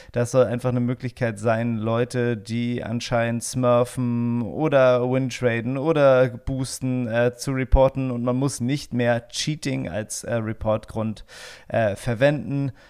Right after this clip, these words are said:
Dazu noch ein paar Premier-Changes. Äh, ich weiß nicht, wie viele von euch Premier spielen, wird da aber auch auf die Patch Notes verweisen, denn das war eine Menge Input, die wir jetzt hier, ähm,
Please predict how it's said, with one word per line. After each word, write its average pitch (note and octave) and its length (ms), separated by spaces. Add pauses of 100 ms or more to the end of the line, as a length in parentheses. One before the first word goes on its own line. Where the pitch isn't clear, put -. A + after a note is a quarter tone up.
(160)
Dazu B2 280
noch C3+ 140
ein A2+ 40
paar B2 220
Premier-Changes. B2+ 1400
Äh, A2+ 320
ich A#2 80
weiß C3 160
nicht, C3+ 100
wie A2+ 60
viele B2+ 260
von A#2+ 180
euch A2+ 180
Premier B2+ 300
spielen, B2 380
wird B2 180
da A#2 100
aber G2 200
auch A2 160
auf A2 100
die A#2 100
Patch A#2 320
Notes A#2 300
verweisen, A2+ 720
denn A2 480
das C3 240
war C#3 100
eine C#3+ 120
Menge E3 360
Input, D3+ 500
die C3+ 100
wir C3 120
jetzt C3 220
hier, C3 300 (500)
ähm, A#2 680